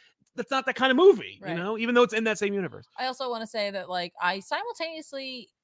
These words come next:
Speaker 2: appreciated and thought it was, like, poor form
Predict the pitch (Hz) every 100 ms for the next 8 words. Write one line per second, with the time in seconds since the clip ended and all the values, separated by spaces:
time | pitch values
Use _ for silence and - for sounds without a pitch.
0 | _ _ _ - 220 - 302 - 339 339
1 | 285 220 214 247 247 233 208 208 185 _
2 | _ _ - 247 240 269 277 302 311